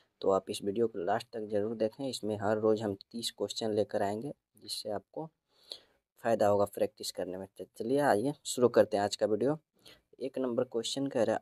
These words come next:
अंडाणु बनने की विधि को कहते हैं, अंडाणु बनने की विधि को क्या कहते हैं? अंडजनन, oogenesis कहते हैं। तो इसका राइट आंसर हो जाएगा आपका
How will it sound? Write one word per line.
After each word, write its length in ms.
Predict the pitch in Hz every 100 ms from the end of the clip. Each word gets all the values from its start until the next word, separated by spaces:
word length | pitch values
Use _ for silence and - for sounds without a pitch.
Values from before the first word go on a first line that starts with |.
| -
अंडाणु 520 | 113 110 113 143 147
बनने 360 | 117 110 123 131
की 160 | -
विधि 380 | 104 107 101 120
को 220 | 123 117
कहते 440 | 113 90 92 - 92
हैं, 100 | 82
अंडाणु 420 | 101 101 107 135
बनने 340 | 127 120 123
की 140 | 127 117
विधि 320 | 113 107 123
को 100 | 123
क्या 220 | - 117
कहते 300 | 117 113 123
हैं? 240 | 139 165 - _ _ _ _ _ _ _ _ _ _
अंडजनन, 640 | - 123 117 110 110 104 - -
oogenesis 680 | 131 117 117 110 104 139 -
कहते 380 | - 95 - 90
हैं। 100 | 87
तो 120 | 95
इसका 260 | 95 -
राइट 240 | 95 107 113
आंसर 220 | 110 113
हो 100 | 117
जाएगा 260 | 110 110 107
आपका 320 | - 139